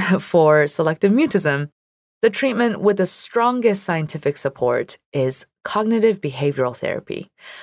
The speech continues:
a very structured, hands-on, short-term treatment that aims to change the person's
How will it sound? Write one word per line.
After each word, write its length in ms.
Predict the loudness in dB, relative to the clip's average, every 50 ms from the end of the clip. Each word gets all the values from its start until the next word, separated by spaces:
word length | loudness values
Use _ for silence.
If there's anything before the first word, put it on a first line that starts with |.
| -20 -20 -14 -4 -4
a 80 | -2
very 320 | 2 2 4 4 4 2 0
structured, 880 | -2 -8 -8 -2 -2 -2 -2 -2 0 0 2 4 2 2 0 -4 -10 -10
hands-on, 1000 | -10 -4 -2 0 0 2 0 0 -2 -2 -2 -2 0 0 0 0 -2 -4 -4 -6 -6
short-term 600 | -6 -2 0 0 0 0 0 -2 -2 0 0 -2
treatment 640 | -2 -4 -6 -4 -4 -4 -4 -4 -4 -6 -8 -12 -14 _ _ -20 -20 -20 -20 -14 _ 0
that 240 | 0 0 0 0 _ -2
aims 320 | 0 0 0 0 -2 -4
to 80 | -6 -4
change 420 | -4 0 0 2 2 2 0 0
the 100 | -2 -4
person's 760 | -2 0 -2 -2 -2 -2 -6 -6 -6 -4 -4 -6 -6 -8 -10